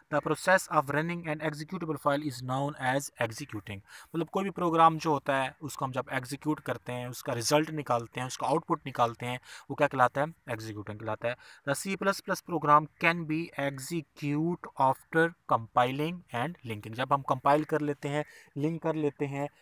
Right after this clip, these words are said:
तो नेक्स्ट काम जो होता है, वो क्या होता है? उसको एग्जीक्यूट करवाने का होता है। The program must be loaded into memory for executing।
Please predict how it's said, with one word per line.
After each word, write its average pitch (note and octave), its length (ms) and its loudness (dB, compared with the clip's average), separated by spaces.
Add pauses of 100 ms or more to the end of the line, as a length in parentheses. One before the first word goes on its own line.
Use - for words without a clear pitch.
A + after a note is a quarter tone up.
(160)
तो D#3 260 2
नेक्स्ट D3+ 500 2
काम D#3 320 10
जो C#3+ 140 0
होता C3 260 -2
है, C3+ 100 2
वो C3 240 -6
क्या C#3+ 120 8
होता C3 300 4
है? C3 260 0 (220)
उसको D3 380 -2
एग्जीक्यूट A#2 440 -8
करवाने F#2+ 360 -10
का G2 120 -10
होता F#2+ 260 -14
है। F2+ 80 -14 (520)
The D#3+ 120 4
program G#3 380 6 (140)
must F#3+ 240 6
be E3+ 120 2 (100)
loaded D#3+ 340 6
into E3 280 -2
memory D3 420 4 (200)
for C3+ 280 8 (140)
executing। A2+ 680 -6